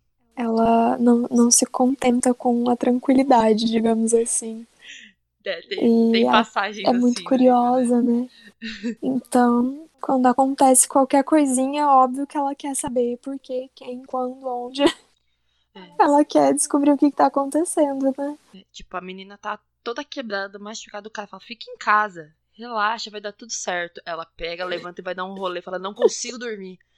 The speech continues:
Speaker 2: preciso relacion-, é, <laughs> resolver um crime."
Speaker 1: <laughs>
Speaker 2: Tanto que no final o, o, o Max meio que fala pra ela, né? Fala, "Meu, você vai dar uma segurada ou a gente vai ter que resolver, vai continuar fazendo seu hobby de detetive?" <laughs>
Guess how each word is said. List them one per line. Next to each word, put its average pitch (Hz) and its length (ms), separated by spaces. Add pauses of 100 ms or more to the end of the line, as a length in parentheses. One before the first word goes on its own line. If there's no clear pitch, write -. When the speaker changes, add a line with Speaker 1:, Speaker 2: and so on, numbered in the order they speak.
(180)
Speaker 2:
preciso 220 640
relacion-, 202 400
é, 185 360
<laughs> 196 280 (160)
resolver 240 460
um 226 100
crime." 208 580 (340)
Speaker 1:
<laughs> - 360
Speaker 2:
Tanto 220 320
que 269 100
no 233 120
final 214 440
o, 302 280 (340)
o, 262 320
o 254 60
Max - 280
meio 233 220
que 220 80
fala 262 180
pra 285 160
ela, 233 160
né? 233 100
Fala, 220 160
"Meu, 220 140
você 185 140
vai 190 100
dar 190 100
uma 196 120
segurada 196 720
ou 262 60
a 262 80
gente 233 160
vai 220 100
ter 220 80
que 220 120
resolver, 180 560
vai 170 120
continuar 185 480
fazendo 175 300
seu 190 180
hobby 175 380
de 175 60
detetive?" 190 520
<laughs> 494 1500